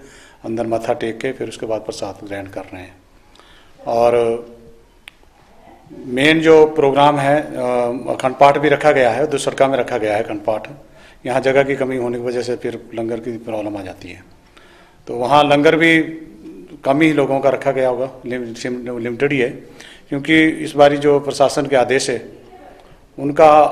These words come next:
अनुपालन करते हुए हमने यही रखा है कि क्योंकि यहाँ पे तो बहुत ज़्यादा संगत हो जाती है, पाँच छः हज़ार आदमी हो जाता है, फिर हमें तो संभालना मुश्किल हो जाएगा। और ऐसे प्रशासन के जो ऑर्डर हैं उसके according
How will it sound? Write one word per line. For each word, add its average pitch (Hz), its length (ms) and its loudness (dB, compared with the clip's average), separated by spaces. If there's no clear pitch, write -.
अनुपालन 139 480 2
करते 151 300 4
हुए 143 180 4
हमने 135 220 0
यही 135 220 2
रखा 127 240 2
है 120 120 4
कि 131 220 -2
क्योंकि 135 260 -10
यहाँ 135 200 2
पे 135 120 -2
तो - 80 -8
बहुत 131 180 4
ज़्यादा 123 180 0
संगत 110 320 -8
हो 107 40 -12
जाती 95 240 -14
है, 101 80 -14
पाँच 135 160 2
छः 147 100 4
हज़ार 139 200 8
आदमी 143 460 4
हो 135 80 0
जाता 135 220 2
है, 127 60 4
फिर 131 140 -4
हमें 123 200 -6
तो 127 80 -8
संभालना 117 360 -6
मुश्किल 117 280 -10
हो 113 60 -8
जाएगा। 104 300 -14
और 135 160 6
ऐसे 139 240 4
प्रशासन 143 680 2
के 135 100 0
जो 135 180 4
ऑर्डर 127 380 4
हैं 131 220 2
उसके 127 240 -4
according 120 440 -2